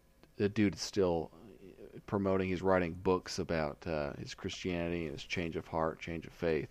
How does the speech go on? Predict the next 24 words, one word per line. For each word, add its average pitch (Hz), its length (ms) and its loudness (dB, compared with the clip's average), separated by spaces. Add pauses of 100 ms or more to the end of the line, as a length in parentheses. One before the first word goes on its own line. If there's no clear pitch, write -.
and, - 140 -12 (540)
and 90 100 -4
how 85 140 -2
he 80 80 -2
tries 82 300 -2
to - 80 -14
integrate 82 500 -2
that 76 240 0
in 73 80 -12
his 113 260 -10 (240)
musical 87 540 -2
writing 80 380 2
now, 82 440 2 (840)
um, 71 440 -6 (200)
both 95 180 4
for 87 140 -2
his 80 80 -4
personal - 400 -6
projects 73 500 -4
and 71 100 -8
in - 80 -10
his - 120 -12
band. 85 500 -6
But 69 160 -6